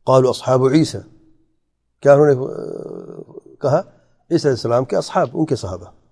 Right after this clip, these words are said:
وقیل للرافضہ، رافضہ سے سوال کیا گیا، "من شر، من، من شر اہل ملتکم"، سب سے بدترین لوگ کون ہیں تمہاری ملت میں سے؟ قالوا اصحاب محمد صلی اللہ علیہ وسلم۔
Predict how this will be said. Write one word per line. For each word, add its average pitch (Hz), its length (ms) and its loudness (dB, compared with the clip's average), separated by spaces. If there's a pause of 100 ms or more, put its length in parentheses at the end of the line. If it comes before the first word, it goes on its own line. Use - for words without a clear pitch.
(640)
وقیل 254 260 6
للرافضہ، 170 600 6
رافضہ 160 340 6
سے 165 60 6
سوال 135 260 4
کیا 113 200 -2
گیا، 107 200 -4 (880)
"من 143 200 4
شر، 202 240 4 (640)
من، 143 120 4 (640)
من 143 140 6
شر 180 220 4 (140)
اہل 151 160 4
ملتکم"، 120 520 -4 (440)
سب 202 260 -6
سے - 120 -4
بدترین 165 460 0
لوگ 156 140 2
کون 208 240 8
ہیں 160 60 2
تمہاری 127 260 0
ملت 110 320 -4
میں 107 100 -6
سے؟ 110 140 -12 (2250)
قالوا 127 280 4
اصحاب 139 360 -2
محمد 110 420 -6
صلی 101 480 -14
اللہ 95 100 -16
علیہ - 120 -20
وسلم۔ - 340 -20